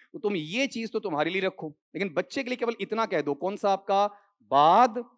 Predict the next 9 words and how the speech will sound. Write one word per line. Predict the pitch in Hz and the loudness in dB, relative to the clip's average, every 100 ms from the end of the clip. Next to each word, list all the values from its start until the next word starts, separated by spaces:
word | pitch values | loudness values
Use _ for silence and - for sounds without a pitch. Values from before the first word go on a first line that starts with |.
| _ | _
वाला, | 117 104 147 156 110 - _ | -10 0 2 2 0 -6 _
ऐसा | 185 214 196 | -2 0 0
कहोगे। | 135 107 101 | -2 -8 -8
जैसे | 110 165 202 202 - _ _ | -6 -4 -2 -4 -10 _ _
पहला | 233 247 240 | 2 2 4
पीरियड | 233 202 208 185 | 0 0 0 0
जीके | 127 156 185 | -4 -2 -2
का | 180 196 | 0 0
है | 196 | -2